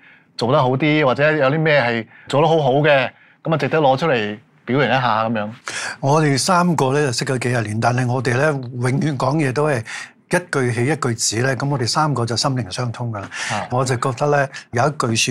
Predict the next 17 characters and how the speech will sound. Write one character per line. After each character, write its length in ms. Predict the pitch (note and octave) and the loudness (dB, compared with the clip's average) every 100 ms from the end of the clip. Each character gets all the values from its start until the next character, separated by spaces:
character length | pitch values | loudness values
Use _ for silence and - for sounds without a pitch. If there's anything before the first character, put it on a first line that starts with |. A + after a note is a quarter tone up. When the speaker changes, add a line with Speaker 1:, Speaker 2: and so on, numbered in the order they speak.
| A#2+ | 0
Speaker 2:
說 20 | |
話 280 | A2 G#2 G2+ | 0 0 0
可 180 | A#2 C3 | 0 0
以 120 | B2 | -2
畀 280 | A#2+ B2 A#2+ | -2 -4 0
邊 180 | D#3 | 0
一 40 | E3 | 0
代 160 | C3+ G#2+ | 0 -2
人 160 | F#2+ F#2 | -4 -6
聽 240 | - B2 | -6 -4
都 80 | B2 | -2
得 140 | B2 | -2
嘅， 140 | A#2 A2+ | -4 -2
就 120 | A2+ | -2
係 120 | G#2 G2+ - _ _ _ _ _ _ | -2 -4 -18 _ _ _ _ _ _
世 180 | - C#3+ | -2 0
界 200 | B2 A#2+ | 0 -2